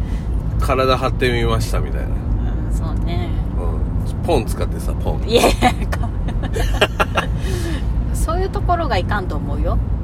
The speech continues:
Speaker 1: え？
Speaker 2: <laughs>
Speaker 1: そうか。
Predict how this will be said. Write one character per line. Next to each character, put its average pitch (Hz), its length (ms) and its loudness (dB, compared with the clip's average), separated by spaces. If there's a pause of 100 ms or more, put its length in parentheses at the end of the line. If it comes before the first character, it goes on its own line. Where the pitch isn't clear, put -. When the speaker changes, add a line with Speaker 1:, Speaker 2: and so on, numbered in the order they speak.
Speaker 1:
え？ - 140 -2 (340)
Speaker 2:
<laughs> - 60 -2 (1700)
Speaker 1:
そ - 120 -2
う - 40 -2
か。 - 120 -2